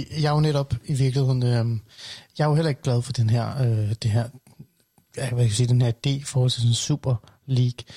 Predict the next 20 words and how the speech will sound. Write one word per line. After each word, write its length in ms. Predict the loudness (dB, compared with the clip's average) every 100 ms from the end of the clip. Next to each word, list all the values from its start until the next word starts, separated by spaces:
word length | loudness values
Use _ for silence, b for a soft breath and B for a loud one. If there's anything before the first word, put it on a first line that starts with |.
| B B -4
Men 80 | -2
samtidig 360 | 0 0 0
så, 120 | 0
øh, 580 | 0 2 0 -2 -4 -6 -6 -2
må 80 |
man 120 | -2 -2
jo 60 |
også 120 | -4
bare 120 | -2 -2
erkende, 420 | 0 0 2 0
at, 220 | -2 -4
øh, 200 | -2 0 -2 _ _ -2
uefa 340 | 0 0 0
har 260 | 0 2 0
haft, 260 | -2 -2
øh, 220 | 0 2 0
en 80 | -4 B B B -10
form 160 | -4 -2
for 180 | 0 2
monopol 640 | 2 0 0 -2 -2 -2